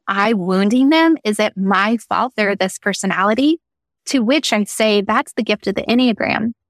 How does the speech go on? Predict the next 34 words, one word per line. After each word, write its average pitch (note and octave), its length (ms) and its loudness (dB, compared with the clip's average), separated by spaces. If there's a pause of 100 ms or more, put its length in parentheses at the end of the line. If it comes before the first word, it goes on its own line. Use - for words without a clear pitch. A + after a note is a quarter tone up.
(120)
If A3 140 -2
we C4+ 140 2
can E4+ 200 2 (100)
better G#3 260 2
understand G#3 920 -2 (460)
what G#3 540 0
our F#3+ 100 0
kids' G3+ 500 -2
lenses G3+ 440 0 (100)
are, G#3+ 420 -2 (440)
we C4+ 200 0
can E4 380 0
better G3+ 320 0
speak - 600 -2 (280)
to - 120 -4
that G#3 200 -2
longing A3 580 2 (260)
their F3+ 120 0
heart F#3 280 -2
has, B3+ 540 -2 (440)
and D4+ 340 2
also A3 680 0 (580)
find B3+ 260 2
a B3 60 0
path G#3 320 -4
of G3 140 0
forgiveness G#3 920 -2 (420)
for A#3 140 0
the G#3 100 0
wounds A#3+ 720 0
that G#3 140 -2
we G#3+ 100 -2
inadvertently F#3 640 0
create - 480 -6